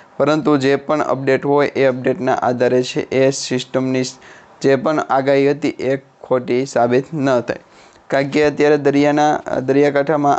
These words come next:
જે છે બંગાળની ખાડીમાં નોર્થ વેસ્ટ અને તેને સંલગ્ન વેસ્ટ સેન્ટ્રલ દિશામાં લો પ્રેશર સિસ્ટમ સર્જાતું જોવા મળ્યું છે. આ સિસ્ટમ બે દિવસમાં વધુ મજબૂત બનશે અને તેને લીધે ઘણી બધી અસર પણ થશે.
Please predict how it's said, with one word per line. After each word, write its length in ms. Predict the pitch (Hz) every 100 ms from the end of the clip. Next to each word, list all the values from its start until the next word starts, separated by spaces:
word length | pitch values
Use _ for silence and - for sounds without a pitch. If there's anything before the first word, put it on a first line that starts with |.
| -
જે 180 | 131 135
છે 220 | 135 143
બંગાળની 500 | 131 135 135 139 139
ખાડીમાં 520 | 131 131 135 131 131 - - - _
નોર્થ 440 | 131 139 151 151 180 160
વેસ્ટ 380 | 143 139 - 139
અને 220 | 139 135
તેને 280 | 139 139 143
સંલગ્ન 480 | 139 131 135 135 139 139 -
વેસ્ટ 360 | 131 127 127
સેન્ટ્રલ 440 | - 131 135 139 127
દિશામાં 560 | 127 - 131 131 135 151 -
લો 220 | 135 131
પ્રેશર 400 | 131 139 143 143
સિસ્ટમ 420 | 135 127 - 131
સર્જાતું 560 | 127 120 120 123 120 123
જોવા 280 | 117 120 135 - - -
મળ્યું 340 | - 131 127 113
છે. 160 | - - - - -
આ 200 | - 139
સિસ્ટમ 460 | 151 165 160 170 160
બે 140 | 151
દિવસમાં 600 | 147 151 147 147 147 147
વધુ 240 | 135 139 139
મજબૂત 360 | 135 135 139
બનશે 440 | 135 135 131 - 135
અને 220 | 135 131
તેને 300 | 123 135 139
લીધે 460 | 135 127 123 123 131 - - _ -
ઘણી 280 | 151 151 156
બધી 240 | 156 143
અસર 260 | 135 147 120
પણ 300 | 120 127 156
થશે. 380 | - 127 -